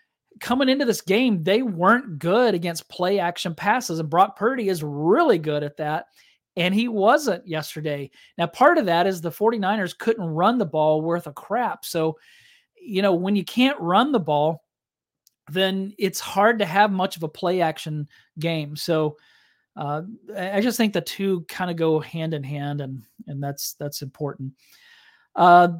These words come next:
to me, this was the sloppiest game under Kyle Shanahan since that Denver,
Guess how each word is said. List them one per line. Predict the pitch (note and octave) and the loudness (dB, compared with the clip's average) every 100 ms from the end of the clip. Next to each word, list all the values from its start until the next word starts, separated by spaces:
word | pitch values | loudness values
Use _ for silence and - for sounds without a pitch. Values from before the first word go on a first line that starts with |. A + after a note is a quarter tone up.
| _ _ - | _ _ 0
to | G#3+ | 4
me, | C#4 | 6
this | D#4 D4 | 6 4
was | C#4+ A#3 | 2 2
the | |
sloppiest | F#3+ - G3 G3+ G#3+ A#3+ G3+ - | 0 2 8 8 8 4 2 2
game | D#3 F3 F#3+ G3 | 0 2 4 0
under | G3+ G3 F3+ | 0 -2 -2
Kyle | F3 F3+ F#3 | 2 6 6
Shanahan | - F3+ F3+ F3+ F3+ F3+ | 4 -2 0 0 -2 -2
since | - - G#3 G#3 | -4 2 2 2
that | - G#3 F3+ D3 | 2 2 2 0
Denver, | F3+ G3+ G3+ F#3+ D#3+ | 0 2 2 2 0